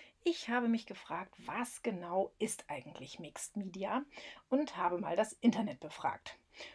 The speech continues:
Und Wikipedia sagt zum Beispiel, äh, dass man in der bildenden Kunst von Mixed Media spricht, wenn man mit gemischten, also mit verschiedenen Medien arbeitet. Also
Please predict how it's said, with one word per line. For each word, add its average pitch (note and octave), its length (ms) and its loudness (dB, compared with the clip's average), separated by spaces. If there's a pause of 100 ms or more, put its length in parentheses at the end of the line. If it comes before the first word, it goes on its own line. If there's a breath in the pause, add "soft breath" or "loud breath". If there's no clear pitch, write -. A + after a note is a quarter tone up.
Und G3+ 260 -2
Wikipedia G#3 760 2
sagt E3+ 340 -2
zum G3 220 -2
Beispiel, B3+ 480 4 (220)
äh, A3+ 420 2 (240)
dass G3+ 300 4
man F#3+ 420 -2
in F#3 160 -2
der E3 140 4
bildenden E3+ 480 -4
Kunst F4+ 360 -2
von B3+ 220 8
Mixed B3 320 6
Media G#3 400 2
spricht, - 460 -4
wenn E3+ 80 -2
man E3 160 -2
mit E3 140 -8
gemischten, G3+ 520 2
also F3 240 2
mit F3 140 -2
verschiedenen A3 680 6
Medien F3 400 0
arbeitet. - 640 -2
Also - 480 2